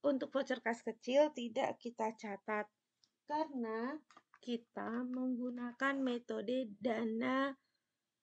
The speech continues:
kas kecilnya metode dana tetap. Jadi tidak perlu kita catat ke dalam jurnal kas kecil atau kita input untuk pengeluaran kas kecilnya. Kita lanjut ke bukti nomor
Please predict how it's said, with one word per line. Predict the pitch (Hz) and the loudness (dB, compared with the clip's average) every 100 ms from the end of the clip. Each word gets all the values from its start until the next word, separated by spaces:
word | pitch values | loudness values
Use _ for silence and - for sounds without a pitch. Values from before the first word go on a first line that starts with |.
| _ _ _ _ | _ _ _ _
kas | 233 233 | 0 0
kecilnya | - 247 - 240 247 262 | -2 -4 0 0 2 2
metode | 262 240 233 233 202 247 | 2 0 0 0 2 2
dana | 214 220 214 214 | 0 -2 -2 -4
tetap. | - - - 98 - | -8 -10 -8 -8 -6
Jadi | - 220 - 233 | -6 -4 -2 -2
tidak | - - | -4 -6
perlu | 226 247 | -4 -4
kita | 226 - 214 226 - _ | -6 -10 -8 -6 -10 _
catat | - 226 226 247 240 | -8 -8 -6 -8 -8
ke | 226 | -8
dalam | 202 202 208 214 214 _ _ _ _ _ | -4 -4 -4 -8 -10 _ _ _ _ _
jurnal | - 220 214 214 | -6 -4 -2 -4
kas | 202 185 - | -6 -10 -10
kecil | 220 - 233 262 285 - | -12 -8 -2 0 0 -2
atau | - - 233 | -6 -6 -8
kita | 233 220 - 190 | -8 -8 -6 -6
input | 214 196 - 262 - | -6 -8 -4 -2 -2
untuk | 220 233 - | -8 -8 -10
pengeluaran | 220 214 208 202 196 214 214 | -6 -4 -2 -2 -2 -4 -6
kas | 196 | -12
kecilnya. | - 190 - - 202 185 185 _ - - _ - | -12 -14 -10 -8 -8 -10 -12 _ -20 -20 _ -8
Kita | 247 285 | 0 4
lanjut | 285 285 339 - - | 4 2 0 -4 -2
ke | 262 247 247 247 214 | 0 2 0 0 -2
bukti | 240 - - 262 | -8 -8 -4 0
nomor | 262 247 226 233 247 254 | 0 0 -2 -2 -2 -6